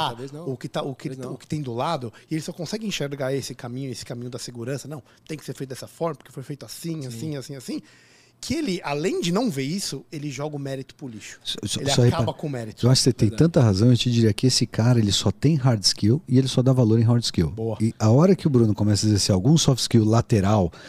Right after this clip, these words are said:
Speaker 3: ter uma latitude na percepção, ele fala assim, "Não, não é assim que faz. Quem mandou você fazer assim?"
Speaker 2: Sim,
Speaker 3: Bom.
Speaker 2: perfeito. E
Speaker 1: Perfeito.
Speaker 2: outra, e, e, e, e, e é,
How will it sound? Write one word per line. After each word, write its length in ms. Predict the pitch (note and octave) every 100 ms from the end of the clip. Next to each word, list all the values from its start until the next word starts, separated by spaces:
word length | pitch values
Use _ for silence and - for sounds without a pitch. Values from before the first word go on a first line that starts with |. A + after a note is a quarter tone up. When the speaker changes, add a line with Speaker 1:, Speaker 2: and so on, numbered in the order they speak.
| -
Speaker 3:
ter 140 | - A2
uma 140 | A2+
latitude 920 | A#2+ B2+ - A2 - D3+ F#3+ A2 G#2 -
na 140 | G#2+
percepção, 600 | G#2+ G#2 - F#2+ - D3
ele 60 | C#3
fala 140 | C3+
assim, 160 | A2 A2
"Não, 220 | F2 C2+
não 200 | C2+ D2
é 60 | D2
assim 240 | E2 A2+
que 140 | A#2 E3
faz. 520 | D3 A2 F#2+ - - _ _ _ _
Quem 140 | - D3+
mandou 200 | G2 E2
você 140 | -
fazer 240 | E2 D2 D2+
assim?" 340 | D2 - D#2 - _
Speaker 2:
Sim, 180 | - A2 -
Speaker 3:
Bom. 60 |
Speaker 2:
perfeito. 280 | G#2 D3 -
E 40 | -
Speaker 1:
Perfeito. 240 | - F3+ F3+
Speaker 2:
outra, 260 | - C3+
e, 160 | C#3 -
e, 120 | D#3+ D#3+
e, 180 | D3 -
e, 220 | C#3+ C3+ _ _ _ -
e 160 |
é, 60 | E3